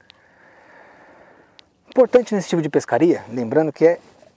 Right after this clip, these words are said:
basicamente, pra robalo, muito importante é a questão do arremesso, né?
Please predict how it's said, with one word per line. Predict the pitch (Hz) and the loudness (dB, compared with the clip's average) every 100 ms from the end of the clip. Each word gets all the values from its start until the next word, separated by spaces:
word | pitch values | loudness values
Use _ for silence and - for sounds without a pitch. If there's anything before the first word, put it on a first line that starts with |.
| _ | _
basicamente, | 147 180 180 160 131 131 151 - - _ _ _ | -6 -4 -6 -8 -10 -10 -14 -16 -20 _ _ _
pra | - 156 | -2 -2
robalo, | 131 110 147 139 - | -2 -4 -2 -4 -6
muito | 139 151 226 214 | -12 -4 -4 -4
importante | 139 - 120 - 165 180 | -10 -10 -10 -6 -6 -4
é | 175 | -6
a | |
questão | 175 151 - 185 - | -6 -10 -10 -10 -14
do | 160 185 214 196 | -4 2 2 2
arremesso, | 151 139 107 92 - - _ - | -2 -8 -10 -12 -16 -20 _ -20
né? | 127 | -14